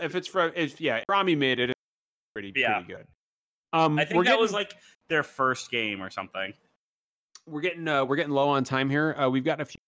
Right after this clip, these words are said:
Speaker 1: questions that I think, uh, would be good for us to answer tomorrow morning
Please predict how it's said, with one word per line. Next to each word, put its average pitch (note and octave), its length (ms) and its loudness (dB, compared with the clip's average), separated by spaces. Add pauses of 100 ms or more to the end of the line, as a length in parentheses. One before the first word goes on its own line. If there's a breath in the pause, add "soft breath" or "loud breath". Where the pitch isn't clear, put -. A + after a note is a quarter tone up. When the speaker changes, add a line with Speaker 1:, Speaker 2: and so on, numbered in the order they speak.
(140)
Speaker 1:
questions C3 400 0
that A#2+ 280 4
I C3 140 -2
think, C3 540 -4
uh, A2+ 580 0
would A2+ 160 -4
be A2+ 80 -8
good A#2 280 -4
for A#2 320 -6
us A2+ 140 -10
to A#2 100 -10
answer A#2 240 -10
tomorrow G#2+ 260 -4
morning A2+ 320 -8